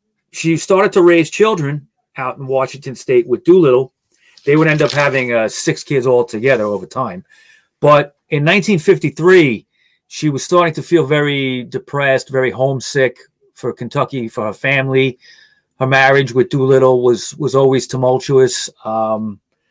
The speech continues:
I, I, I think it was an anniversary gift. Um, he bought her a seventeen dollar Harmony acoustic guitar.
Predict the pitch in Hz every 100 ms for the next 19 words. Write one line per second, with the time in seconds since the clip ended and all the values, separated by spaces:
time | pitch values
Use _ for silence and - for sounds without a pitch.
0 | _ _ _ _ _ _ _ - 143 -
1 | 160 - - 147 170 180 180 143 143 156
2 | 143 139 156 - 139 120 101 110 98 -
3 | - _ _ _ 117 117 113 110 113 113
4 | - _ - 143 147 127 147 143 131 139
5 | 139 131 127 127 117 113 - 160 151 160
6 | 143 135 131 131 127 123 _ _ _ -
7 | 135 139 135 131 131 - 120 - 131 -
8 | 117 - 131